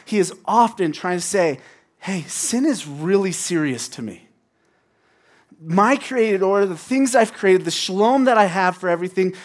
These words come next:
you guys have messed up, and that grieves me, and I want to destroy sin." Like, I think that that is what God is saying in these sorts of laws. I think a lot of times,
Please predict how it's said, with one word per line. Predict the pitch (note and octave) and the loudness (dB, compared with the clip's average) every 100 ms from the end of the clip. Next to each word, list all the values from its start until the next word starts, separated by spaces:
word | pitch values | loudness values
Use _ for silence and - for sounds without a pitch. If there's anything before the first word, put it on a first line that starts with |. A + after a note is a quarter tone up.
| - | -18
you | D3+ D#3+ C#4 | -6 2 4
guys | C#4 B3 B3 | 6 6 4
have | A3+ | 0
messed | F3+ F3+ F3 | 0 -2 0
up, | F#3+ F3 - - - | 2 2 -2 -12 0
and | F#3+ F#3 | 0 6
that | G3 G3+ D3 | 4 4 -6
grieves | D3+ F3 F#3+ A#3 A#3+ G#3+ G3 | -8 -2 2 4 4 0 -4
me, | A3+ A#3+ B3 B3 - | -2 0 0 -4 -8
and | - F#3 | 0 4
I | |
want | F3 F3 F#3+ | 6 4 2
to | - | -2
destroy | C#3+ C#3 - E3+ D#3+ D3+ | -6 -6 -6 0 2 2
sin." | - D#3 B2 A2+ - | -2 -4 -6 -8 -2
Like, | F#3+ | 0
I | F#3+ | 2
think | G3 - C4+ | 2 0 -2
that | A3 F#3+ - | 0 -2 4
that | G#3 A#3+ G3 | 6 6 6
is | F#3+ | -2
what | F#3 A3+ F3 | 2 2 2
God | G#3 G#3 G#3+ | 0 2 2
is | F#3 | 0
saying | - G#3 G#3 A#3 E3+ G#2+ _ - - _ - _ _ F3 | -2 -2 -2 -4 -6 -10 _ -20 -20 _ -20 _ _ 0
in | G#3+ F#3 | 2 2
these | G#3+ A#3+ G#3+ | 0 0 -2
sorts | - G#3 A3 - | -4 -2 0 -2
of | E3+ | -6
laws. | E3+ G#3 G3+ E3 | 0 2 2 2
I | G3 | -2
think | G3+ A#3+ | -2 -4
a | |
lot | G#3+ G3+ G#3+ | 0 2 2
of | |
times, | - A3+ A3+ F#3+ G3 - | 0 0 0 0 -4 -10